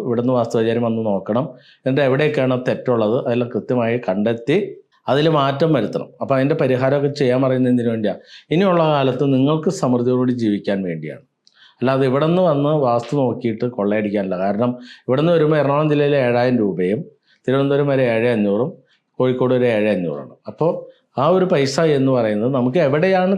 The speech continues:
തെറ്റ്, നിങ്ങളുടെ നാട്ടിലൊക്കെ ഒരുപാട് ആചാര്യന്മാരുണ്ടാവും, ഇല്ല എന്ന് പറയുന്നില്ല. പക്ഷേ നമ്മൾ ഇവിടെ നിന്ന് വരുന്നത് നിങ്ങളുടെ വീടിൻ്റെ കണക്ക് എവിടെയാണ് തെറ്റെന്ന് കണ്ടുപിടിക്കാൻ വേണം. അപ്പം ചിലർക്ക് വീടിൻ്റെ വാസ്തുമത്ത് തൊട്ട് കളിക്കാൻ അവർ സമ്മതിക്കില്ല. അപ്പം നിങ്ങളുടെ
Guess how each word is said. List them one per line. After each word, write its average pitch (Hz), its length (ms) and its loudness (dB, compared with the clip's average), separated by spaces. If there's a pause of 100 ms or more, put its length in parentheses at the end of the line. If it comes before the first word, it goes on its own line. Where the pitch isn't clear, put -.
(100)
തെറ്റ്, - 340 -2 (140)
നിങ്ങളുടെ 107 240 -2
നാട്ടിലൊക്കെ 147 340 0
ഒരുപാട് 143 340 0
ആചാര്യന്മാരുണ്ടാവും, 160 800 0 (420)
ഇല്ല 117 160 0
എന്ന് 147 160 2
പറയുന്നില്ല. 143 360 0 (120)
പക്ഷേ 156 380 -2
നമ്മൾ 127 220 2
ഇവിടെ 160 160 2
നിന്ന് 147 140 2
വരുന്നത് 107 320 0 (640)
നിങ്ങളുടെ 147 260 0
വീടിൻ്റെ 135 300 2
കണക്ക് 127 280 -2
എവിടെയാണ് 123 340 0
തെറ്റെന്ന് 113 400 -2
കണ്ടുപിടിക്കാൻ 87 480 -6
വേണം. - 240 -20
അപ്പം 123 240 -8
ചിലർക്ക് 156 460 0 (560)
വീടിൻ്റെ 180 320 2
വാസ്തുമത്ത് 165 480 2
തൊട്ട് 143 240 -2
കളിക്കാൻ 131 300 2
അവർ 123 100 -2 (100)
സമ്മതിക്കില്ല. 101 500 -2 (520)
അപ്പം 131 160 -2
നിങ്ങളുടെ 143 220 2